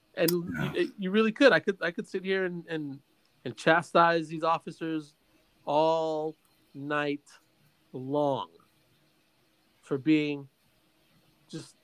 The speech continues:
Speaker 1: literal complete pieces of shit.
Speaker 2: But what we're gonna do right now
Speaker 1: <laughs>
Speaker 2: is hit you guys with some fun facts about
Speaker 1: Yes.
Speaker 2: Mother's Day.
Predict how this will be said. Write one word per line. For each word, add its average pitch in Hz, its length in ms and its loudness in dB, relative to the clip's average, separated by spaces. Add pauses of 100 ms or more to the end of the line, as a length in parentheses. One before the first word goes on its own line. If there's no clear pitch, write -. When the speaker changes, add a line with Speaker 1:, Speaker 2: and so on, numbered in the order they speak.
(140)
Speaker 1:
literal 165 480 10
complete 151 540 2
pieces 151 340 -2
of 131 100 0
shit. - 380 2 (260)
Speaker 2:
But 180 120 12
what 175 100 12
we're 175 100 12
gonna 202 260 12
do 226 140 12
right 143 240 10
now 135 480 8 (320)
Speaker 1:
<laughs> - 380 2
Speaker 2:
is 147 600 8 (420)
hit 294 260 8
you 202 160 8
guys 160 480 8
with 165 120 8
some 170 180 8
fun 226 300 10
facts 147 520 6 (380)
about 175 260 12
Speaker 1:
Yes. 233 60 8
Speaker 2:
Mother's 175 400 12
Day. 135 280 4